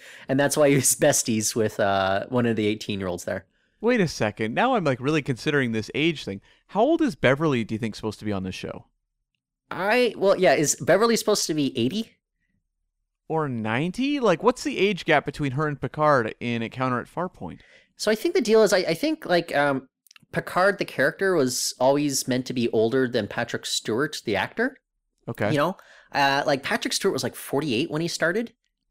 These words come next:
Speaker 2: Mm-hmm.
Speaker 1: and I think he was meant to be closer to sixty. And so in my head, I just kind of,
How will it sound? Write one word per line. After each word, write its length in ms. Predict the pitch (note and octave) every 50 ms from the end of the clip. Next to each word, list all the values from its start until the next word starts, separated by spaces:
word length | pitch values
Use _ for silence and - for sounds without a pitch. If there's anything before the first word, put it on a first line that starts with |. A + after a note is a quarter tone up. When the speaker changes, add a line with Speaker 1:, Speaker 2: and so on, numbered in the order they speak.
| _
Speaker 2:
Mm-hmm. 40 | C3 C#3
Speaker 1:
and 360 | C#3 C#3 C#3+ C#3 C#3+ C#3 C#3 _ _ _
I 60 | - C3
think 240 | - - D#3 D#3
he 80 | - F3+
was 100 | E3 -
meant 120 | - D3 C3+
to 60 | -
be 80 | - B2+
closer 320 | - - B2+ B2 - -
to 80 | A#2 G#2+
sixty. 560 | - - - A2+ - - - G#3 A#3+ B3+ B3+ _ _ _ _ _ _ _ _ _ _ _
And 720 | - B2+ B2+ B2+ C3 C3 B2+ B2+ B2+ B2+ B2+ B2+ B2 - - - - - A2+ - - - _ _ _ _ _ _ _ _ _ _
so 840 | - - - - - - D#3 D3+ D3+ D3+ D3+ D3+ D3+ D3 D3 C#3+ C3+ -
in 200 | - B2+ D#3 E3+
my 120 | F3+ D3+
head, 180 | C3+ D#3 E3 C#3
I 80 | C3+
just 200 | C#3 D3+ D#3 -
kind 160 | - E3+ D#3
of, 220 | D3+ C3+ - -